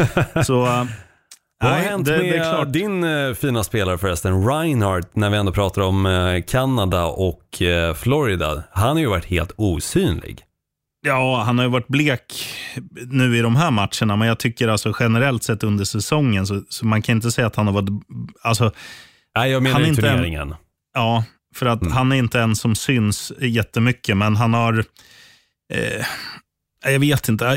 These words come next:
Speaker 2: Alltså, jag tror så här att ha-, han får ju en roll där han, han spelar ju visserligen P P och så, kanske
Speaker 1: Mm.
Speaker 2: borde göra,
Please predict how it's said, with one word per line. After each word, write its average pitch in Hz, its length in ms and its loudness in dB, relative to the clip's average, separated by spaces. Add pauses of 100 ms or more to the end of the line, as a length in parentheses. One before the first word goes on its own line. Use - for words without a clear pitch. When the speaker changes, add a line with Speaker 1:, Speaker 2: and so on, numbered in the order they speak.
(140)
Speaker 2:
Alltså, 147 180 2
jag 143 120 2
tror 156 200 2
så 123 120 0
här 107 120 2
att 101 260 -2
ha-, 147 260 -2
han 135 220 2
får 156 240 0
ju 135 100 2
en 117 220 2
roll 110 480 0 (100)
där 113 280 0
han, 101 380 2 (1300)
han 123 200 0
spelar 131 300 2
ju 127 60 2
visserligen 104 520 0
P 101 200 0
P - 140 -4
och 101 100 2
så, 92 180 -2
kanske 101 320 2
Speaker 1:
Mm. 98 120 2
Speaker 2:
borde 101 140 2
göra, 98 380 2